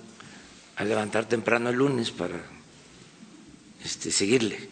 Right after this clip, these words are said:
O sea, acerca de mi edad, pues ya se sabe, tengo sesenta y cinco años, eh, pero me siento muy fuerte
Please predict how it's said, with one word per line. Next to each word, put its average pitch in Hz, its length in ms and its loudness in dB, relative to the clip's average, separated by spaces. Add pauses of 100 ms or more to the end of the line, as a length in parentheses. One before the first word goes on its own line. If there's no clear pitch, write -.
(640)
O - 40 -10
sea, - 680 4 (1040)
acerca 170 420 6
de 165 200 6
mi 160 220 8
edad, 175 380 6 (480)
pues 117 120 0
ya 123 120 4
se 123 120 0
sabe, 156 420 2 (280)
tengo 120 240 -2
sesenta 107 360 0
y 113 60 0
cinco 131 300 0
años, 143 460 -2 (840)
eh, 101 680 0 (540)
pero 95 300 -2
me 92 200 -6
siento 120 420 -2 (240)
muy 147 360 2
fuerte - 600 0